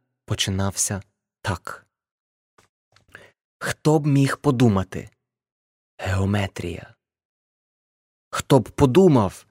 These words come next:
Геометрія. Ця, здавалося б, найлояльніша наука всіх часів і режимів. Дисципліна, яку не можна було запідозрити у жодній змові, жодному непослуху.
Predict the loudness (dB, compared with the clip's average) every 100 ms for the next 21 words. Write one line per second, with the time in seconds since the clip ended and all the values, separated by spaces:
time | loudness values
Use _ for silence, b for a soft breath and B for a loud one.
0 | _ _ _ _ _ b 2 4 4 4
1 | 2 0 -4 -4 -8 -16 _ _ _ _
2 | _ _ _ _ _ -2 0 0 0 B
3 | B -6 2 4 4 4 4 2 0 B
4 | B B 0 2 4 4 2 2 2 4
5 | 4 4 4 4 4 4 2 4 2 2
6 | -2 0 0 -2 -2 0 2 0 0 0
7 | 2 4 4 4 2 0 -6 B B B
8 | B B B -12 -2 0 0 0 -2 2
9 | 4 4 2 B B -4 -2 2 4 4
10 | 4 4 2 2 4 4 2 0 2 2
11 | 2 0 0 0 0 2 2 2 4 4
12 | 4 2 4 4 4 2 B B B B
13 | -4 0 4 4 4 4 4 4 2 4
14 | 4 6 4 -2 -4 -10